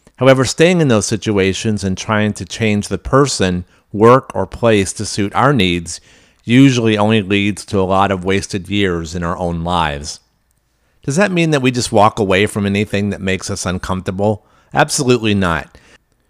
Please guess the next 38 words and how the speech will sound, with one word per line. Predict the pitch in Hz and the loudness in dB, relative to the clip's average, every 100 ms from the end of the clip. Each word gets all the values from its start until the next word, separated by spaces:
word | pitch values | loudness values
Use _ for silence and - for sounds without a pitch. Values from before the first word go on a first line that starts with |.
| _ | _
We | 127 131 | 2 4
do | 147 175 | 4 4
owe | 127 127 120 | 6 6 6
it | - | 2
to | 110 | 0
ourselves | 95 87 98 87 90 - | 0 0 0 0 -2 -4
to | 101 | 0
work | 120 - | 0 0
together | - 104 110 95 87 | -4 2 4 4 0
to | - 101 | -2 -2
make | 95 - | -2 -4
situations | - 135 160 139 101 95 101 95 - | -4 -2 0 2 2 0 -4 -4 -6
and | 107 98 | -6 -4
relationships | 95 98 - 107 - 95 - | -2 -4 -2 -6 -4 -6 -6
better | - 143 131 85 - - - _ | 2 4 6 2 0 -12 -20 _
to | 117 | -2
determine | 117 117 131 127 113 | -2 2 2 2 0
if | 92 | 0
there's | 104 95 | -2 -2
a | 98 | -6
chance | - 98 85 - | -4 -2 -2 -4
for | 90 | -8
change. | 85 123 120 82 76 - - _ _ _ _ | -4 0 2 0 -6 -12 -18 _ _ _ _
However, | - 131 170 143 113 | 4 6 6 4 4
we | 143 | 4
all | 175 165 | 4 4
know | 143 120 | 6 6
that | 107 104 | 6 2
at | 101 | 0
some | - 120 | -2 -2
point | 113 101 95 90 | -2 -2 -2 -2
the | 98 | -2
realization | 104 107 95 98 101 - 95 | 0 0 0 0 0 -2 -4
comes | 90 - 98 85 90 - | -4 -2 0 0 -4 -6
that | 104 | -6
change | - 113 110 113 | -6 -2 -2 -2
is | 101 95 | -4 -4
impossible, | 90 107 104 104 90 80 76 - | -4 -2 -2 -2 -8 -8 -8 -10